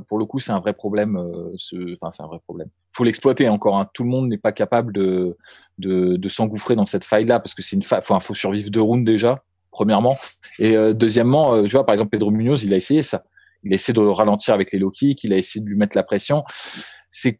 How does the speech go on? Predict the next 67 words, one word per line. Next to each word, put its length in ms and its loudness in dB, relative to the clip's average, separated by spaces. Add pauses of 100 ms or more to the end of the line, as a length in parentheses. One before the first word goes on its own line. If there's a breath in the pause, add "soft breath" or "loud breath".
c'est 160 0
compliqué 340 4
parce 160 0
que 60 -2
c'est 180 0
pas 120 2
seulement 360 4
le 60 2
faisant 260 0
travailler. 280 2
Si, 200 -4
si 220 -4
tu 160 -14
te 80 2
mets 200 4
en 80 2
face 200 2
de 80 4
lui, 180 0
que 40 -10
tu 120 -12
marches 220 -2
sur 120 0
lui, 120 0
que 60 -16
tu 100 -16
prends 140 -2
des 120 0
coups, 160 -8
ça 80 -4
suffira 420 -2
pas, 60 0
en 100 -4
fait. 160 -14 (420 soft breath)
C'est, 160 0
il 160 2
va 140 2
pas 140 2
se 100 -4
crever 380 2
comme 160 -6
ça. 160 -6
Il 160 -6
est 40 0
intelligent, 540 0
il 160 0
va, 160 0
il 100 -2
va, 140 0
il 140 -2
va 80 0
travailler, 400 2
il 40 -2
va 120 2
pivoter. 520 -2 (180 loud breath)
Justement 400 2
parce 180 0
que 120 0 (300 loud breath)
une 140 4
des 100 4
choses 240 2
qui 100 -8
fatigue 320 -2
le 100 -2
plus 280 -6
les 80 -2
combattants, 520 0